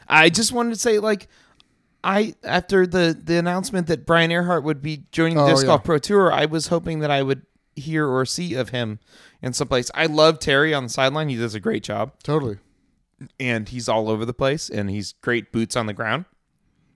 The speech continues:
Speaker 1: But I was just kinda hoping to, to see some involvement from Earhart. Uh, also,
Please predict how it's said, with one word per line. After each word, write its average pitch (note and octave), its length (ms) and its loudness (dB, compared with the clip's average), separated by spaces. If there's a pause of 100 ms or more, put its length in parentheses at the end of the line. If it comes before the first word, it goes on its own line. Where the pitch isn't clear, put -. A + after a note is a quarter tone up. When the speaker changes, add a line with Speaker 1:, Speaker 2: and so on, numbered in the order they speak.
(180)
Speaker 1:
But C3+ 140 4
I C3+ 60 10
was C3 100 0
just C#3 140 -8
kinda B2+ 220 -2
hoping A2+ 340 -2
to, G2+ 100 -10 (640)
to C3+ 120 0
see B2 340 0
some B2+ 260 2
involvement A2 560 2
from A2 140 -8
Earhart. F#3 480 -4
Uh, A#2+ 280 -2
also, F3 500 4